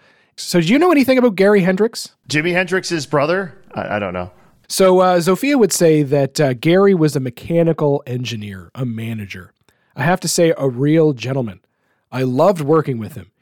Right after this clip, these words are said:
Speaker 1: He was a great mentor, an advisor, and he was just very friendly." So you can see that the engineering team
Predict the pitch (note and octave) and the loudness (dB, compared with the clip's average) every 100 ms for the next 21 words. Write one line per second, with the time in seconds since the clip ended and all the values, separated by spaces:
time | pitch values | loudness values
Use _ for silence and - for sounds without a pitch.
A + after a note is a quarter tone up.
0 | _ - D3+ C#3 G#2+ B2+ D3+ F#3+ C#3+ D3 | _ -2 0 0 -4 0 2 2 0 -2
1 | C3+ C3 B2 A#2+ _ - A2+ G#2 D3 D3+ | -2 -4 -4 -6 _ -14 -12 -6 0 2
2 | D3 C#3 C3 - _ _ A#2 A#2 G#2+ - | 2 0 -2 -6 _ _ -14 -12 -14 -10
3 | D3 C#3+ C3+ - - A#2 A2 A2+ G#2+ G#2 | -4 -2 -2 -8 -16 -20 -12 -10 -10 -12
4 | - - - A#2 G#2+ F#2+ F2+ _ _ _ | -16 -20 -10 -8 -8 -12 -16 _ _ _
5 | _ - D3+ D#3 - A#3 A3+ F3 D3 - | _ -6 -4 -2 -2 0 2 2 0 -4
6 | _ - D3+ E3+ B3 A3 E3+ F3 F3+ E3 | _ -6 -2 2 2 2 2 2 2 0
7 | D3 - D#3+ D3+ C#3+ C3+ | -4 -6 -4 -2 -2 -6